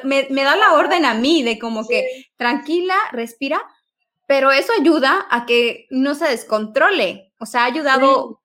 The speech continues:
Speaker 2: Sí.
Speaker 1: no, no en todas las ocasiones, fuera
Speaker 2: Claro,
Speaker 1: esto
Speaker 2: no sé.
Speaker 1: mágico,
Speaker 2: Claro.
Speaker 1: pero ahí siento como que, ok, vamos ganando un poquito. Esto es como que vamos avanzando poco a poco. De eso se
Speaker 2: No,
Speaker 1: trata,
Speaker 2: y ya
Speaker 1: ¿no?
Speaker 2: sabe, y ya sabe en el futuro.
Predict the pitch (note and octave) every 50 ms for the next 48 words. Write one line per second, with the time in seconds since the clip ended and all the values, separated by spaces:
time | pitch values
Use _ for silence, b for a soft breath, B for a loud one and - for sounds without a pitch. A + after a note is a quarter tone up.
0 | _ _ _ B3 A#3 A#3 B3 B3 B3 B3 - A3 G3+ F#3+ G3 F#3+ - G3 F#3+ G3+
1 | G3 F#3+ G3 G3+ G3 G3+ G#3 G3+ G3+ A#3+ A3+ A3 G3+ F#3 G3 - - G3 F#3+ G3
2 | G3+ G3+ G3 B3+ B3 A3 F#3 E3 - F#3+ F#3+ G3 G#3+ G#3+ G#3+ - C4 A#3+ A#3 -
3 | B3 B3 C4 - - - _ _ _ _ _ _ _ _ _ _ - A3+ A3+ A#3
4 | - A3 A3 G#3+ A3+ C#4+ C#4+ C#4+ _ _ _ _ C4+ C#4 C#4+ E4 E4 F4 F#4+ E4+
5 | F#4+ F4+ E4+ D4+ B3+ A#3 A#3 A3 F#3+ - - C4+ C4+ - C#4+ C4+ C#4+ D4 C#4+ C4
6 | B3 B3 B3 B3+ C#4 D4 D#4 D4+ C4 A3+ A3 G#3+ A3 A3+ A#3 A#3+ B3 B3 B3 A#3+
7 | B3 C4 B3 - - C#4 B3+ B3 - F3 E3+ F3+ F#3 F#3+ G3 G3 - - B3+ B3+
8 | B3 A#3+ B3 B3 - C#4 C4+ B3+ B3 A3+ - - F#3+ F#3+ F#3+ G#3+ A3 A#3 B3+ B3+
9 | - C4+ B3+ G#3 G3+ G3+ - A3 G#3+ G#3+ A#3 B3 B3 - A3+ A3 - A3 G#3+ -
10 | - A3 G#3 G#3+ - G#3+ - - - _ _ - G#3+ G#3+ G#3+ C4+ C4 C#4+ C#4 -
11 | - G#3 G3+ G3 A#3+ C4 C4 B3 C4 C4+ C4+ B3+ - C#4+ C#4 D#4 - - C4 G#3
12 | E3+ F3 - _ - B3 A#3+ G#3 B3+ C4+ C#4+ - D#4 D4+ D#4 D#4+ D#4 D4 C#4 A#3+
13 | A3 A#3+ A3 - C4+ C#4 C#4+ D4